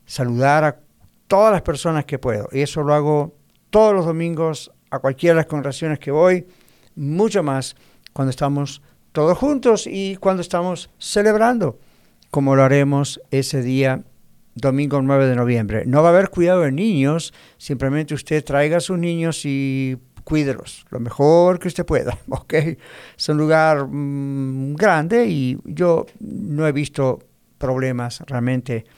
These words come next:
en varios años que hacemos, ah, esta celebración, pero especialmente esta exclusiva del aniversario que va a ocurrir junto con la que nosotros usualmente hacemos. Así que recuerde eso.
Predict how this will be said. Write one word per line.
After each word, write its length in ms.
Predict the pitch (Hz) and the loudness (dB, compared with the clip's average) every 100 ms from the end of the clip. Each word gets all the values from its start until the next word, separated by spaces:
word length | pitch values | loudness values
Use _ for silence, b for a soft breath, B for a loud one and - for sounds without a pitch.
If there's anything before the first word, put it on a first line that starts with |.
| b b | b b
en 160 | - 127 | -8 0
varios 380 | 156 185 160 - | 2 2 -2 -2
años 420 | 127 120 120 - b b b | -4 -4 -6 -10 b b b
que 100 | 123 | -6
hacemos, 680 | - 143 135 131 127 - - | -2 2 2 0 -2 -8 -10
ah, 280 | 123 113 110 | -6 -6 -6
esta 240 | - 131 127 | -8 -8 -6
celebración, 720 | 147 135 123 120 143 127 120 | -4 -2 -2 -2 -2 -2 -2
pero 140 | 170 156 | 0 0
especialmente 920 | - 165 175 160 151 143 151 - 143 | 0 0 0 0 -2 -2 -2 0 -2
esta 340 | 131 151 139 | 0 2 2
exclusiva 840 | 135 - - 131 123 147 139 135 | 0 -8 -10 -10 -6 -2 2 2
del 280 | 123 123 117 B B B | 0 -4 -8 B B B
aniversario 960 | - 139 123 117 - 190 196 139 131 131 b b b | -4 -2 0 -2 -2 2 2 2 0 -2 b b b
que 120 | - 127 | -6 0
va 100 | 131 | 0
a 40 | |
ocurrir 580 | 131 139 123 127 127 - b b b b _ _ _ - | 0 -6 -2 -2 -2 -6 b b b b _ _ _ -12
junto 640 | - 208 226 180 165 160 | 0 4 4 4 2 2
con 300 | - 139 139 | 2 0 2
la 140 | 135 131 | 0 -2
que 140 | 131 | -4
nosotros 640 | 117 - 123 131 127 - - - | -6 -6 -6 -6 -8 -10 -18 -6
usualmente 600 | 123 - 123 120 127 - | -6 -2 -4 -4 -8 -8
hacemos. 380 | - - 139 123 | -8 -8 -8 -8
Así 240 | - 165 | -6 -6
que 240 | 147 156 - b b b b - | -2 -4 -4 b b b b -14
recuerde 600 | - 135 151 135 123 - | -6 -4 0 0 0 -4
eso. 460 | - 117 - - | -6 -10 -10 -14